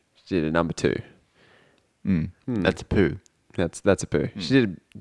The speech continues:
Speaker 1: big old steaming poo.
Speaker 2: She pooed.
Speaker 1: And I was like, "Oh, I'd do the right thing. I'd pick this up." It was on a sporting field. It's like, just, can you imagine being tackled into
Speaker 2: You gotta
Speaker 1: it or
Speaker 2: pick that
Speaker 1: something?
Speaker 2: up. You
Speaker 1: That's
Speaker 2: gotta pick that
Speaker 1: gross.
Speaker 2: up.
Speaker 1: And I picked it up. There was no bins there, though. I was like,
Speaker 2: Mm.
Speaker 1: "Hmm,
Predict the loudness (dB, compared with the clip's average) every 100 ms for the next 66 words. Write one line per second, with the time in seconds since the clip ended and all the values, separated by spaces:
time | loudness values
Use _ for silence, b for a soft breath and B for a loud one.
0 | 0 4 8 8 6 4 4 4 2 2
1 | 2 -2 -4 -4 -4 -10 B B B B
2 | B 4 8 10 12 10 8 4 6 8
3 | 8 8 6 6 2 -6 0 2 6 6
4 | 6 6 0 -2 -4 -12 -4 2 2 0
5 | -2 0 0 0 4 4 2 -2 -2 -2
6 | -8 -12 -12 -14 -16 -16 -8 -4 -2 -2
7 | -4 -6 -4 -6 -4 -6 -2 4 4 4
8 | 0 0 0 -2 -2 4 4 2 -4 -8
9 | B B B B B B 4 4 4 8
10 | 10 10 6 _ _ _ _ 0 6 6
11 | 8 4 4 4 4 2 -4 -8 -16 _
12 | _ -4 0 0 -2 -6 -2 -2